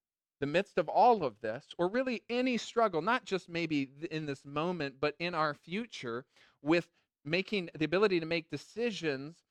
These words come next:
um, in a way that's patient, in a way that's full of grace and kindness and wisdom and love?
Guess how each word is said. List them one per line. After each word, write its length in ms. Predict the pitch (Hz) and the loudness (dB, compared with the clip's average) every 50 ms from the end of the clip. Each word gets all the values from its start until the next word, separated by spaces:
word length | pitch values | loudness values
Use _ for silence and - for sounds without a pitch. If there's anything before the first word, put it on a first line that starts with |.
| _ _ - | _ _ -8
um, 280 | - 131 131 131 127 131 - | -4 -4 -2 -4 -4 -6 -4
in 140 | 156 151 147 | -4 -2 0
a 80 | 135 123 | 0 0
way 220 | 123 135 147 156 | 2 2 2 2
that's 200 | 143 139 120 - - | 2 -2 -4 -4 -12
patient, 560 | - - - 156 151 175 185 - - 214 220 _ _ _ _ _ _ _ _ _ _ _ _ - | -12 -8 -4 -2 -2 -2 -2 -6 -12 -12 -14 _ _ _ _ _ _ _ _ _ _ _ _ -4
in 120 | 160 160 160 | -2 0 0
a 60 | 151 | 2
way 180 | 147 160 160 | 4 4 6
that's 240 | 160 160 143 - - _ - | 6 4 0 -2 -6 _ -2
full 180 | 175 170 165 160 | 0 2 2 2
of 140 | 139 120 _ | 0 0 _
grace 760 | _ - 131 131 135 139 156 165 180 190 - - _ _ _ - | _ -14 -4 -2 0 0 0 -2 -4 -6 -10 -20 _ _ _ -14
and 180 | 127 113 104 - | -14 -14 -14 -14
kindness 640 | - - - 139 156 165 170 175 175 175 180 185 _ _ _ _ _ _ _ _ _ _ _ _ _ _ | -14 -6 -4 -2 -2 -2 -4 -8 -12 -12 -14 -14 _ _ _ _ _ _ _ _ _ _ _ _ _ _
and 220 | - 117 110 104 110 | -14 -14 -12 -8 -2
wisdom 640 | 127 151 170 175 170 - - 175 165 160 160 165 170 175 _ _ _ _ _ _ _ _ _ _ _ _ - | 0 0 0 0 -2 -6 -4 -4 -2 -4 -4 -8 -14 _ _ _ _ _ _ _ _ _ _ _ _ _ -10
and 180 | 135 135 131 127 | -8 -6 -2 2
love? 300 | 127 120 107 92 - | 2 2 2 0 -6